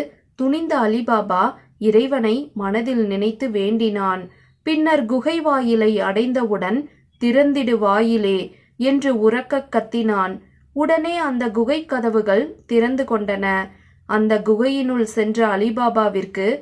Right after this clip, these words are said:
வியர்த்து கொட்டி படபடவென்று வந்தது. எந்த சமயத்தில் வேண்டுமானாலும் அவர்கள் வரக்கூடும் என்று பயந்து நடுங்கினான். அந்த குகை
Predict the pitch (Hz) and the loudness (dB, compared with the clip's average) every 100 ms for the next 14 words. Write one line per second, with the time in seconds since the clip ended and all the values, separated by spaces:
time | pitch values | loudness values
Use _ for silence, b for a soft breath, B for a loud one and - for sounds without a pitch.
0 | B B - 196 196 269 - 262 240 208 | B B -8 -2 0 0 -4 -6 0 0
1 | - 233 214 254 - 190 180 240 277 262 | 0 -4 -2 -4 -6 -8 -4 -2 -2 -2
2 | 233 214 202 285 302 240 240 226 214 196 | 0 0 0 -2 0 0 -2 2 2 2
3 | 196 B B B 196 185 208 294 302 247 | -6 B B B -6 -2 2 2 2 -2
4 | 233 269 269 277 254 226 220 233 262 240 | -2 -2 -4 -2 -2 2 4 4 2 2
5 | 226 214 202 190 208 277 B B 214 226 | 2 0 0 -2 -4 -6 B B -2 2
6 | 233 220 214 202 220 - 277 254 208 196 | 4 4 4 2 -2 -2 -4 0 0 0
7 | B B B 277 285 269 196 196 202 262 | B B B 0 2 0 0 2 2 2
8 | 269 220 185 226 240 233 208 196 190 - | 0 0 0 0 0 0 0 0 -4 -8
9 | b b b 262 277 277 214 233 277 | b b b -2 2 2 2 0 2